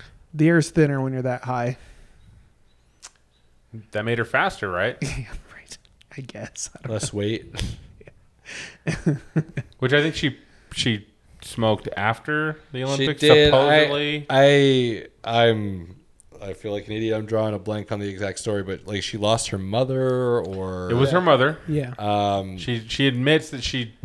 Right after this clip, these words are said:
Speaker 2: did smoke
Speaker 3: it,
Speaker 2: it
Speaker 3: it was
Speaker 2: to
Speaker 3: not,
Speaker 2: help
Speaker 3: not
Speaker 2: with that.
Speaker 3: long before the Olympic trials, and so she was very emotional. Um, basically said that she knew what she was doing. She knew she was gonna be tested, but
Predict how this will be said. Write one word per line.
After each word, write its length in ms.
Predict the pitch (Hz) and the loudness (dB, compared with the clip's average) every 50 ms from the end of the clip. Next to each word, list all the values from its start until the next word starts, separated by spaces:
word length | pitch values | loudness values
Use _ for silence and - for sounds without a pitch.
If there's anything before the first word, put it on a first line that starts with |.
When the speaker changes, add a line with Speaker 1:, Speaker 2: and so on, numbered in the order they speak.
| - - | -10 -4
Speaker 2:
did 200 | 131 131 131 - | -4 -4 -4 -6
smoke 360 | - - 151 147 135 127 131 | -6 0 4 4 4 4 6
Speaker 3:
it, 60 | 139 | 6
Speaker 2:
it 160 | 120 123 131 139 | 6 6 6 4
Speaker 3:
it 40 | |
was 400 | 135 139 139 135 120 110 113 110 | 4 4 4 4 2 0 -2 -6
Speaker 2:
to 160 | - _ - 127 | -10 _ -6 0
Speaker 3:
not, 360 | 127 135 143 147 147 131 107 | 4 6 8 8 6 6 4
Speaker 2:
help 200 | 98 131 139 131 | 4 4 4 6
Speaker 3:
not 240 | 135 135 139 139 135 | 6 6 6 4 4
Speaker 2:
with 60 | - | 2
that. 120 | 120 98 127 | 2 4 6
Speaker 3:
long 460 | 127 131 131 127 131 131 127 123 110 | 6 6 8 8 6 4 2 0 0
before 840 | 110 117 110 - - - - 120 117 117 117 117 113 113 113 113 110 | 2 2 2 0 -2 -2 2 4 4 6 6 6 6 6 6 4 2
the 140 | 107 107 | 2 -2
Olympic 380 | 107 104 107 101 104 110 98 - | -4 -2 -4 -6 -6 -6 -8 -8
trials, 720 | - - 127 120 120 117 117 117 113 113 113 113 107 104 | -6 -2 2 2 4 6 6 6 6 4 4 2 0 -2
and 100 | 104 101 | -6 -6
so 180 | - - 110 104 | -4 -2 -2 -2
she 180 | 95 - - 117 | -2 -2 -4 -2
was 180 | 107 101 92 95 | -4 -4 -2 0
very 220 | 110 113 117 113 | 2 2 4 2
emotional. 840 | 107 104 104 104 104 98 - - - 101 101 101 98 98 95 95 _ _ _ _ - - - - - _ _ _ _ _ - | 2 0 -2 -2 -2 -2 -4 -6 -6 -6 -6 -6 -6 -6 -6 -8 _ _ _ _ -20 -20 -20 -20 -20 _ _ _ _ _ -12
Um, 800 | - 92 92 92 92 92 92 92 92 90 92 90 90 90 85 82 _ _ _ _ _ _ | -8 -6 -6 -4 -4 -6 -6 -6 -8 -8 -10 -10 -12 -12 -14 -16 _ _ _ _ _ _
basically 460 | - 110 113 117 113 - - 113 110 104 | -2 0 0 0 -2 -4 -6 -6 -6 -4
said 360 | - - 117 107 104 104 101 | -4 0 0 2 2 0 0
that 160 | 101 98 95 | -4 -6 -4
she 200 | - - - 107 | -4 -6 -6 -4
knew 220 | 104 104 110 117 120 | -4 -2 -2 0 0
what 120 | 117 104 | 0 -2
she 180 | - - 120 117 | -2 -2 0 0
was 220 | 110 113 110 101 104 | 0 0 0 -2 -2
doing. 380 | 104 101 101 101 101 98 101 95 | -2 -2 0 0 -2 -2 -4 -4
She 180 | - - - | -6 -6 -6
knew 240 | 90 87 92 98 110 | -8 -8 -6 -6 -6
she 180 | 107 - - 113 | -6 -6 -6 -6
was 200 | 107 101 104 110 | -6 -8 -10 -10
gonna 180 | 110 104 104 | -8 -8 -8
be 120 | 101 110 104 | -6 -8 -8
tested, 640 | - - - 92 92 90 - - 98 95 87 87 95 | -8 -6 -6 -6 -6 -6 -8 -10 -10 -10 -10 -10 -12
but 320 | 92 92 87 82 - | -10 -10 -10 -10 -12